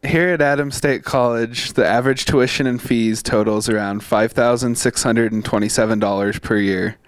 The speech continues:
For room and board, which includes an on-campus apartment or dorm room, plus the meal plan at the student lounge, it will be about seven thousand three hundred and twenty dollars per year.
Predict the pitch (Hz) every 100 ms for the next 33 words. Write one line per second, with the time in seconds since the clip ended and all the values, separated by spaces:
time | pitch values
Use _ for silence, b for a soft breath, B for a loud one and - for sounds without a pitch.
0 | B B B B B B - 120 123 143
1 | 143 123 127 123 113 110 117 - 117 -
2 | 113 104 - 117 110 107 110 101 87 113
3 | - 110 120 113 113 123 110 113 117 113
4 | 117 107 101 98 98 101 113 B B B
5 | B - 107 104 - - - 107 113 110
6 | 107 - 110 104 104 110 - - - -
7 | 113 - 117 110 107 104 107 104 101 107
8 | - - B B B B B - 110 110
9 | 110 110 110 101 - 117 120 135 117 -
10 | 117 110 120 110 110 104 98 - 104 95
11 | 90 85 85 - 110 95 92 87 110